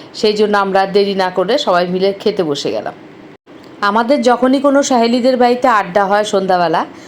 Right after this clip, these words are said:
তখন কিন্তু আমরা রাতের খাবারটা খেয়েই আসি। তোমরা আমার আগের ভিডিও যারা দেখেছো, তারা যা দেখতেই পাও যে সবসময় আমরা রাতের খাবারটা খাই। আজকেও আমাদের শর্মিষ্ঠা বলেই রেখেছিল আগে থেকে যে রাতের খাবার খেয়ে যেতে হবে, আহ, সেই জন্য আজকেও অন্যথা হয়নি এর।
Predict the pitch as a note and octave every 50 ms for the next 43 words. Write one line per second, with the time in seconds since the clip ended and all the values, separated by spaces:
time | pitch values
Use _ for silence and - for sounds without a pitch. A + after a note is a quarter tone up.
0 | - - - - - G#3+ G3 A3 A3 G#3 A#3+ B3+ A#3+ D4 C4+ B3 G#3+ A3 A#3 A3+
1 | A3+ G#3+ - A3+ G#3 G#3+ G#3 G3 F#3+ G3 G3 A3+ A#3 - - A#3 F#3+ G3 G#3 G3+
2 | F3+ E3 D#3+ - - F#3+ - - - - - - - - - A#3+ A#3+ A3+ A#3 A#3+
3 | A3+ G#3 G#3 A3 A3 A3 - - A3 A3 A3 A3 A3+ G#3+ G#3 G#3+ F#3+ G#3+ G#3+ G3+
4 | G#3 G3+ G3 G3+ G3 G#3 G3+ A#3 G#3+ B3 B3 B3 G#3+ F#3 G3 A3 G3+ F#3 A#3 F#3+
5 | G3 G3+ F3+ F3 G3+ G3+ G3 - - G3+ G3 G3+ G3 G#3 F#3+ G3 - - - -
6 | - G3 G#3+ G3+ G3+ G3+ G3 G3 G3 - A3+ G3+ G3+ G3 G3+ G3+ G3 F#3+ F#3+ F#3+
7 | G3+ F#3+ - F#3+ F3+ F#3 F3+ F3+ G3 G3 F#3+ G3 F#3 A3 - - - - - -
8 | - - - G3+ G#3 - - B3 B3 B3+ C4 B3+ A#3 A#3 G#3+ A3 A3+ - B3 A3+
9 | G#3+ A3 G#3+ - - A#3 G#3+ G#3+ G#3+ G#3+ G#3+ G#3+ A3 A#3 A#3 B3 A#3+ A#3 A#3+ A3+
10 | A3+ G#3 G3+ G#3 G#3 G#3 A3 G3+ - A#3+ A#3+ A3+ G#3 G3 G3 G3 G3+ G#3 G3 G3
11 | G#3+ G3 G3+ G#3 G3+ - A3+ G#3 G#3 G3+ G#3 G3+ G#3 G3+ G3 F#3+ F#3 F3+ G3 A#3
12 | F#4+ - - - - - - - - - - - - - - - F#3 F#3+ G3 G3
13 | F#3+ A3+ A3 G#3+ G#3 A3 A3+ A3+ A3 F#3+ G3 G#3 G#3 - - A3+ A3 A3 G#3+ G#3
14 | G#3 G#3+ G#3+ A3+ G#3+ G3+ G#3 G#3 G3+ G3+ G#3+ G#3+ G#3 G#3+